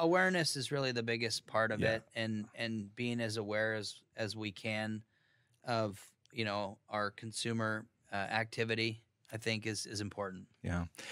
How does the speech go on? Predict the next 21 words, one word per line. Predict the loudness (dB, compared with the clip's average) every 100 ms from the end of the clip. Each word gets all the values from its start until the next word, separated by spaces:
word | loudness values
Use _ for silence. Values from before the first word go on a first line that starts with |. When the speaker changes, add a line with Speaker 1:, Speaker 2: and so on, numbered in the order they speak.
| -12 -14 4
Speaker 2:
Well, | 10
Andrew, | 12 12
we | 12 12
really | 12 12
appreciate | 10 10 12 10 10
you | 10
being | 10
here. | 12 10
I | 10
just | 8 10
wanna | 12 12
ask | 12 10 10
you, | 10 10
uh, | 10 10 10 8 4
something | 6 8 10 8
on | 8 8
the, | 6 4
on | 4 6
the | 6
personal | 4 6 8 8 6 6
side. | 6 8 6 4